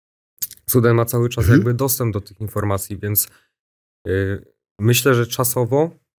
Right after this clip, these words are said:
Speaker 1: to jest
Speaker 2: Jest,
Speaker 1: bardzo
Speaker 2: jest
Speaker 1: duży plus. I
Speaker 2: <clears throat>
Speaker 1: druga sprawa,
Speaker 2: jest,
Speaker 1: y,
Speaker 2: jest szybciej na pewno, tak?
Speaker 1: jest szybciej,
Speaker 2: Ale
Speaker 1: no
Speaker 2: nie,
Speaker 1: i
Speaker 2: nie
Speaker 1: te-
Speaker 2: za-, nie zastanawiasz się, przepraszam, czy, y, przepraszam, że nazwę to
Speaker 1: Mhm.
Speaker 2: konkursem.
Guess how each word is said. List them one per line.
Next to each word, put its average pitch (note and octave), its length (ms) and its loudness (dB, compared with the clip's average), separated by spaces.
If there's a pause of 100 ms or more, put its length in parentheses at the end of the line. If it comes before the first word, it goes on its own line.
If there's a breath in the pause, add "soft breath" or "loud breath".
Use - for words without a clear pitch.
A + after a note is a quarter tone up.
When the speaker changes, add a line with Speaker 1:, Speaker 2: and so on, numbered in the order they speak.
(1040)
Speaker 1:
to B2+ 140 4
jest B2+ 160 8
Speaker 2:
Jest, C#3 140 4
Speaker 1:
bardzo C3 200 6
Speaker 2:
jest C#3 160 8
Speaker 1:
duży B2 140 4
plus. C#3 340 0
I - 200 0
Speaker 2:
<clears throat> C#3 60 8
Speaker 1:
druga C3 200 2
sprawa, C#3+ 480 -2 (120)
Speaker 2:
jest, A#2+ 200 6
Speaker 1:
y, B2 100 4
Speaker 2:
jest B2 180 6
szybciej C3 400 2
na F#2+ 120 2
pewno, F2 360 0
tak? F#2+ 260 0
Speaker 1:
jest B2+ 160 2
szybciej, D3+ 680 0 (140)
Speaker 2:
Ale G#2+ 160 0
Speaker 1:
no C3+ 100 8
Speaker 2:
nie, D#3+ 160 8
Speaker 1:
i - 220 -6
Speaker 2:
nie C#3+ 140 6
Speaker 1:
te- D3 80 8
Speaker 2:
za-, D3 240 4
nie D#3 220 6
zastanawiasz D3+ 500 2
się, C#3+ 140 4
przepraszam, C#3 580 2
czy, C#3 140 2 (1200)
y, - 40 -14 (200)
przepraszam, G3 400 4
że D3+ 120 6
nazwę D3+ 240 6
to A#2 80 6
Speaker 1:
Mhm. A2 180 8
Speaker 2:
konkursem. G#2+ 600 2